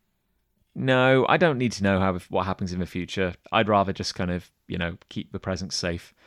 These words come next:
And then he tries to have, like, a nice little kind of, um, personal moment with Batman of the future, where he goes, "Why did you choose the Bat?" Which I think is quite an interesting line, 'cause he's making an assumption there that anybody who would be driven to be a Batman,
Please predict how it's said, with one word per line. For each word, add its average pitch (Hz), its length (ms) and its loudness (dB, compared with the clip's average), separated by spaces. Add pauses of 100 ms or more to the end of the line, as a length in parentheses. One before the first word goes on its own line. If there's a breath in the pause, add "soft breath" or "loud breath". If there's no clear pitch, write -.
(480 loud breath)
And - 60 -2
then 339 60 4
he 311 40 0
tries 311 200 8
to 277 60 4
have, 254 100 4
like, 220 100 2
a 214 60 6
nice 190 260 4
little 156 160 0
kind 156 200 4
of, 131 220 2
um, 123 400 2 (540)
personal 151 360 4
moment 151 340 4
with 143 140 -4
Batman 160 440 0 (640)
of 110 120 4
the 107 80 -4
future, 151 380 0 (280)
where 120 140 2
he 110 60 4
goes, 113 500 2 (240)
"Why 131 180 4
did 165 140 -4
you 165 60 -6
choose 147 360 -4
the 139 80 -6
Bat?" - 480 -6 (380)
Which 143 120 -10
I - 20 -14
think 196 120 -4
is 269 80 -6
quite 220 120 2
an 180 80 0
interesting 151 360 -2
line, 113 340 2
'cause 107 140 -4
he's 127 120 2
making 156 280 -2
an 147 60 0
assumption 143 500 -2
there 87 220 0
that 87 220 -4
anybody 117 460 -2
who 107 120 0
would 101 120 0
be 101 120 0
driven 104 480 0 (280)
to 95 100 -2
be 90 360 -2 (500)
a 107 120 0
Batman, 82 640 -4